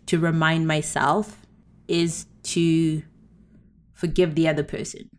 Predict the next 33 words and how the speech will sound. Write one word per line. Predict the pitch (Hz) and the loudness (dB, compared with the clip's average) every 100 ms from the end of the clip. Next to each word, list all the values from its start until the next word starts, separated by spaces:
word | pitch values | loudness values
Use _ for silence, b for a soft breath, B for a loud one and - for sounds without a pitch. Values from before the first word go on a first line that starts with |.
| _ _ _ _ _ - | _ _ _ _ _ -4
Forgive | 185 151 196 196 | -2 4 6 6
them | 196 196 190 | 6 4 2
for | 185 170 160 | -2 -2 0
whatever | 160 - - 185 214 | -2 -2 0 6 6
you | 208 214 | 6 4
think | 214 196 196 | 4 4 4
they | 190 | 4
did | 170 190 165 | 4 2 4
wrong | 165 160 160 160 160 | 6 6 4 0 -4
to | - | -4
you, | 156 156 156 | -2 0 -2
for | - 160 | -4 -4
however | 151 156 - 180 190 196 | -2 -2 0 0 4 4
they've | 175 180 170 b b b b b - | 4 2 0 b b b b b -2
hurt | 208 196 190 190 | 6 6 6 2
you, | 180 180 175 | 2 4 2
for | 165 165 156 | 0 0 0
whatever | 156 180 185 | 2 4 4
they | 180 165 | 4 4
led | 160 170 170 | 4 2 0
you | 170 | -4
to | - 165 | -2 -4
believe, | 156 - 156 180 190 190 175 - | -4 -4 2 4 6 4 2 -2
or | 165 170 | 0 2
you | 165 165 | 2 2
think | 202 214 214 | 4 6 8
they | 196 | 8
led | 196 190 | 8 6
you | 196 | 4
to | 196 | 4
believe | 175 185 190 175 | 6 6 6 4
that's | 160 156 - | 0 -2 -2
now | 156 160 156 143 | 0 0 0 -4